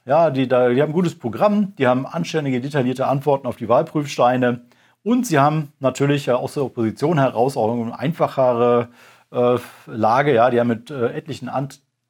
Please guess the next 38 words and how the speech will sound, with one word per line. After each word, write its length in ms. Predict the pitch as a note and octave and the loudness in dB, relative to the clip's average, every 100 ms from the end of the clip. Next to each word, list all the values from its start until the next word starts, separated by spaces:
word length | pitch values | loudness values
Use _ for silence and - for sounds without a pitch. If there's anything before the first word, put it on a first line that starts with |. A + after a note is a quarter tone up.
| _ | _
Anträgen 640 | C#3+ G#3 A3 - E3 D#3+ | -2 -2 -4 -4 -2 0
und 160 | C3 A2+ | -2 -4
Anfragen 560 | - E3 - A#2+ B2+ A#2 | -4 -6 -2 0 0 -2
gezeigt, 500 | A2 - G2 C3+ A#2+ | -8 -4 -4 -4 -6
eben, 240 | A2 A2 | -6 -4
dass 160 | G#2+ - | -6 -6
sie 60 | |
da 240 | G#2 G#2+ G#2 | 0 0 0
aktiv 340 | - - E3+ | -6 -6 -4
sind. 320 | - C3+ C3+ _ _ _ _ _ _ | 0 0 -2 _ _ _ _ _ _
Ähm, 420 | A#2+ A#2+ A#2+ A#2+ A#2+ _ _ | 0 2 2 -2 -4 _ _
wie 60 | - | -4
gesagt, 300 | A#2 A2+ - | 0 0 0
einfach, 320 | G#3 A3+ A3 | 0 0 0
aber 160 | G#3 G3 | 0 0
auch 40 | |
nicht 120 | F#3 | -2
unbedingt 220 | G3+ F#3 | -4 -4
selbstverständlich. 680 | C3+ A#2+ B2 - A#2 G#2+ G2+ | -2 -4 -4 -4 -4 -4 -4
Ja, 160 | A#2 C#3+ | -2 0
wir 80 | B2+ | 0
haben 140 | D3 | 0
dann 160 | D3 C3+ | 0 0
auch 180 | C3 | -4
Legalize-Oppositionsfraktionen 1900 | A#2 D#3+ E3 C#3 C#3+ C#3+ C#3 C3+ - C#3 D3 C#3+ C#3+ C3 B2+ C3 - - C3+ B2 | -2 0 2 0 -2 -4 -4 -4 -6 -6 -6 -10 -6 -6 -6 -8 -8 -2 0 0
manchmal, 380 | B2 B2 B2+ A#2+ | -2 -2 -2 0
die 80 | |
dann 200 | A#2 A#2 | 2 0
trotzdem 320 | A2+ C#3 C#3+ A2+ | -2 -4 -2 -2
nichts 200 | G#2+ - | -4 -4
machen, 300 | A#2 - A2 | -4 -4 -2
ja, 60 | |
obwohl 260 | G#2+ A2 A#2+ | -2 0 0
sie 80 | G#2+ | 0
eigentlich 180 | A2 | -2
freie 260 | - - A2 | -4 -2 0
Hand 220 | A2+ B2 | 0 -2
haben. 300 | F#2+ F#2 G2 | -2 -4 -4